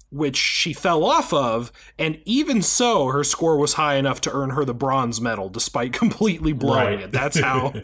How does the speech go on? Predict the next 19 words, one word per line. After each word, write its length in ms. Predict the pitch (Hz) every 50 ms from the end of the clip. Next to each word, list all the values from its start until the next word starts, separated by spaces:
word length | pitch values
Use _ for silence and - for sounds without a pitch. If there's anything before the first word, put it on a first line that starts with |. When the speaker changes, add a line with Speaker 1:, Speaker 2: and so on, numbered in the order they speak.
| - - -
Speaker 2:
<laughs> 240 | - - - -
Speaker 1:
that's 260 | - 185 185 185 - 196
how 200 | 208 196 185 175
amazing 800 | 160 156 156 151 160 175 165 131 147 147 127 120 117 120 120 - - - - _ -
her 680 | - - 160 151 143 131 127 117 113 110 107 107 - _ - _ _ _ - 123
difficulty 760 | - 170 170 - 185 - - - 143 139 135 - 135 127 135
is 180 | 135 131 123 120
and 160 | 117 123 117
the 100 | - 123
rest 280 | 120 131 151 143 - 139
of 60 | -
her 100 | - 139
execution 640 | 127 123 - - 135 - - 214 202 - 165 147 127
was, 240 | 120 113 110 107 113
was 120 | 113 -
that 140 | 135 120 120
she 160 | - 139 135
could 140 | - 156 139
absorb 640 | 131 127 123 131 131 120 120 120 113 107 104 -